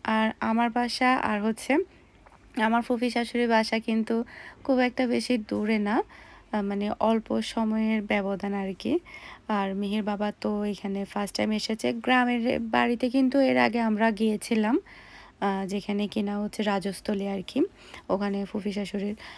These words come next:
আহ, নিজস্ব বাড়ি আছে। তো উনি আসার পর আমাদেরকে অনেক নাস্তা পানি দিল, আর প্রচুর রান্নাবান্না করেছে। মানে, আহ, ভাইয়ের ছেলে আসছে বলে আগে থেকেই বলা ছিল যে সব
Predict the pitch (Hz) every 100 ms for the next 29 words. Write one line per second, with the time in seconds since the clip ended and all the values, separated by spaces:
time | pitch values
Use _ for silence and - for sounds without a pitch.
0 | - - 208 202 208 190 196 220 202 202
1 | 202 196 196 - 226 220 214 208 208 208
2 | 208 202 202 208 208 - 214 202 202 196
3 | 202 196 202 196 196 196 185 214 208 196
4 | 190 208 196 196 254 - - - - -
5 | 208 196 190 185 - 233 226 - 240 233
6 | 226 214 202 202 202 208 208 208 202 196
7 | - 208 196 190 202 202 - - - -
8 | - 202 202 185 214 214 220 220 - 202
9 | 202 196 196 - - 208 196 214 214 -
10 | - 233 240 233 254 269 277 247 226 214
11 | - 220 214 233 208 226 220 - - -
12 | - 240 220